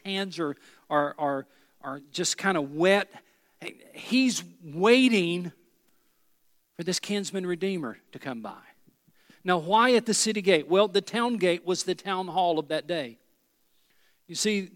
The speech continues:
it was at the city gate where the legal business was transacted.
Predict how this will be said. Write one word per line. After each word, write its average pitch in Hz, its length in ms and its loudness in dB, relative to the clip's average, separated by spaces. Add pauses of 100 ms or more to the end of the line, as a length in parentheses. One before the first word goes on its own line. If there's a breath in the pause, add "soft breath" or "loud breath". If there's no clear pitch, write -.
(100)
it 190 140 -2
was 180 160 0
at 208 160 4
the 185 80 2
city 208 300 0
gate 202 340 4
where 185 100 4
the 165 100 2
legal 185 380 4
business 170 540 2
was 151 180 -8
transacted. 175 800 -2